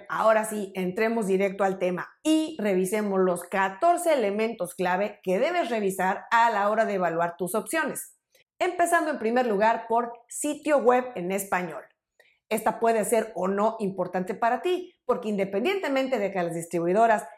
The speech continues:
no te restringen en qué país vives, bueno, salvo que vivas en Corea del Norte, por ejemplo, lo que sí es clave es que puedas contar con un sitio web que puedas entender al cien por ciento, porque aunque hay cosas intuitivas en el proceso de manejar tu música,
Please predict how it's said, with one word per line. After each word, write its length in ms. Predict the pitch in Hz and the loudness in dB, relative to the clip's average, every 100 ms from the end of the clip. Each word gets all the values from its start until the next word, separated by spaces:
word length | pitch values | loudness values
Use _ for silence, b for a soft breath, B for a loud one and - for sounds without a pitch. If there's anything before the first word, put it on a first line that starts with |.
| _ | _
no 300 | 214 269 302 | 2 4 4
te 80 | 294 | 2
restringen 680 | 226 190 233 247 254 202 160 | 0 -2 0 2 0 -4 -8
en 140 | 165 | -4
qué 140 | 233 | -2
país 420 | 233 214 220 240 220 | 0 0 0 0 0
vives, 420 | 277 220 214 220 - _ _ | 0 2 2 -2 -10 _ _
bueno, 260 | - 165 160 | -6 -6 -6
salvo 300 | - 180 175 | -4 -2 -2
que 80 | 180 | 0
vivas 240 | 214 214 | 2 0
en 100 | 165 | -2
Corea 260 | 165 180 202 | -2 2 2
del 160 | 196 | 2
Norte, 260 | 208 202 202 | 0 -2 -2
por 180 | 208 208 | 0 0
ejemplo, 500 | - 240 214 226 240 B B B - | 0 -2 0 -4 -6 B B B 0
lo 160 | 302 | 0
que 120 | 311 | 0
sí 160 | 320 370 | 0 0
es 140 | 403 - | 0 2
clave 420 | 311 311 285 269 | 2 4 4 2
es 100 | 269 - - | 0 -8 -4
que 100 | 185 | -2
puedas 380 | - 262 262 | 2 4 4
contar 300 | 240 214 226 | 0 0 0
con 140 | 226 214 | 0 -4
un 100 | 214 | -4
sitio 320 | 196 - 277 | -6 -4 -2
web 260 | 269 269 262 - _ | 2 0 0 -10 _
que 100 | 214 | -4
puedas 360 | 208 220 220 226 | 0 4 4 4
entender 400 | 208 202 202 208 | -2 -2 0 2
al 160 | 208 | 0
cien 260 | 196 190 190 | 0 -2 0
por 160 | 202 190 | -4 -2
ciento, 440 | 254 277 277 - - _ _ _ _ | -2 -2 -4 -8 -12 _ _ _ _
porque 320 | - 302 294 | 2 2 2
aunque 240 | 202 190 233 | -2 0 2
hay 120 | 240 | 2
cosas 360 | 254 247 247 247 | 0 0 -2 0
intuitivas 720 | 240 208 202 - 247 240 208 | -2 -2 -4 0 2 2 0
en 60 | 190 | -4
el 120 | 175 | -2
proceso 380 | 190 214 220 190 | -2 -2 -2 -4
de 100 | 160 | -6
manejar 600 | 156 156 - 220 220 226 | -8 -10 0 2 2 0
tu 120 | 220 | -2
música, 760 | 254 262 - 196 196 190 190 | 0 0 -2 -4 -2 -4 -6